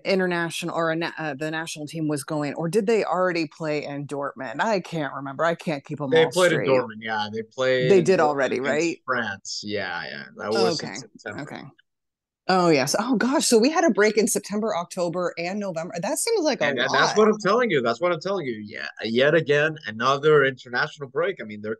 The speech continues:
Speaker 2: cutting off the momentum. Uh, it's just pathetic. Like, leave us alone.
Speaker 1: Mm.
Speaker 2: Jesus.
Speaker 1: Well, if you think about where we were, um, you know, this time last year,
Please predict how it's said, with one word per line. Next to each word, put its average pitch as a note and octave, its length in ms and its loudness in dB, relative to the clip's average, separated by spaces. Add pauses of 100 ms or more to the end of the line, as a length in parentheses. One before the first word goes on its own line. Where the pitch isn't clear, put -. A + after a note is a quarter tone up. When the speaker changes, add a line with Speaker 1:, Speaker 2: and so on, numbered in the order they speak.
Speaker 2:
cutting D3+ 280 0
off D3 200 0
the C#3 120 -4
momentum. C3 840 -6
Uh, A2 320 -4 (320)
it's - 220 -12
just C#3+ 220 -16
pathetic. A2+ 580 -8 (580)
Like, - 160 -20 (100)
leave A#2+ 160 -10
us C#3 160 -12
alone. A#2 300 -6
Speaker 1:
Mm. - 60 -16 (420)
Speaker 2:
Jesus. - 600 -14 (680)
Speaker 1:
Well, G#3+ 260 2
if F#3 140 -2
you A3+ 120 -2
think C#4 240 -2
about A3 320 -2
where F3+ 220 -4
we E3+ 180 -4
were, D#3 580 -4 (540)
um, C#3 500 -12 (300)
you E3+ 100 0
know, D3 100 2
this D#3+ 240 2
time D3+ 300 -4
last F3 460 -2
year, B2+ 440 -8